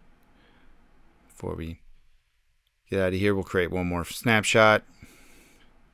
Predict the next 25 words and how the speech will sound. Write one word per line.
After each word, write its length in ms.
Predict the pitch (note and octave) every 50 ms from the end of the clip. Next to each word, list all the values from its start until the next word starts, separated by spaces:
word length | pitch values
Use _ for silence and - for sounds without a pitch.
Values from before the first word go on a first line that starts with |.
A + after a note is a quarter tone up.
| _ _ _ - - _ _ - - - - - - _ _ _ _ _ - -
Show 380 | - - - - F#2 F2 E2+
how 180 | E2 E2+ E2 D#2+
it's 160 | E2 D#2+ -
a 40 | -
very 160 | F2+ E2 D#2
similar 300 | - - G#2+ G2 F2+ F2
process 480 | - - F#2 E2+ E2+ - - E2 - -
with 120 | - -
snapshots. 880 | - - A2 G#2+ G2+ - - G#2 G2 F#2+ F#2 F2+ - - - - - - - - - - -
Now 120 | F2 D#2+
I 60 | D#2
have 140 | D#2+ D#2 D#2
that 240 | D#2 D2 D2 - -
new 200 | F#2+ G2 G2 F#2+
snapshot. 840 | - - - F#2 F2+ E2 - - F#2+ F2+ F#2 F2+ F2+ F2+ F2 F2+ - - - - _ _ - - _ _ _ _ _ _ - _ _ _ _ - -
I'm 60 | D#2+
gonna 160 | D#2+ D2+ D#2
go 120 | D#2 E2
back 240 | D2+ - D#2+ D#2 -
to 80 | - -
destroy 580 | - D#2 D#2 - - - G#2+ G#2 G2+ G2 F#2
like 120 | F2 F2 D#2+
we 60 | F2
did 160 | D#2 E2+ D#2
before. 720 | C#2+ D#2+ - - - F#2+ F2+ F2+ F2+ F2 E2+ E2+ E2+ E2